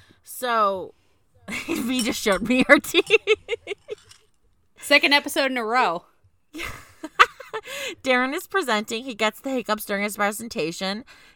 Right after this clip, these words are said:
Speaker 1: Gideon kinda steps in and shows Darren up during the meeting, right? He kinda is a dickhead. The elevator stalls while Darren is in it, and Gideon goes back to, quote, "get his briefcase." So he's not in it.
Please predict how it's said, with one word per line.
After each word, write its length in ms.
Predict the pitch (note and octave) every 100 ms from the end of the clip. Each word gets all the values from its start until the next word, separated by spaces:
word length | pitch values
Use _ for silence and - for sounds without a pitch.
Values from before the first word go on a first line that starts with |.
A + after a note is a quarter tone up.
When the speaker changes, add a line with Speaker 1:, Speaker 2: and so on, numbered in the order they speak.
| _ -
Speaker 1:
Gideon 360 | D#4 F4+ F4+
kinda 400 | D#4+ E4 D4 C#4+
steps 440 | - - B3+ C#4+ -
in 160 | A#3+
and 100 | A3
shows 360 | - A#3 A3 G3+
Darren 280 | G3 F#3+ F3+
up 200 | E3 -
during 280 | E3 E3+ D#3+
the 80 |
meeting, 300 | D#3 D3+ C3 C3
right? 200 | C3+ G#2+
He 40 |
kinda 300 | - F3+ D#3
is 140 | D#3
a 60 | D3
dickhead. 500 | D#3 A#2+ - - - - - - - - _ _ -
The 100 | -
elevator 400 | D4+ G#4+ A4 G4+
stalls 400 | - C4 A#3+ A#3+
while 120 | A#3+
Darren 280 | G#3 G#3+ G#3+
is 140 | G#3 A3
in 100 | G#3+
it, 160 | D#3+
and 240 | F3 F3+ -
Gideon 340 | A3+ D4+ F4
goes 220 | A#3 G#3 F#3
back 280 | F#3 G#3 -
to, 100 | F3+
quote, 340 | - A#3 E3+
"get 160 | G3+ C4
his 140 | -
briefcase." 600 | - A#3 - - - -
So 120 | -
he's 220 | G3 C4 D#4
not 200 | G#3+ D#3+
in 140 | G3+
it. 200 | C3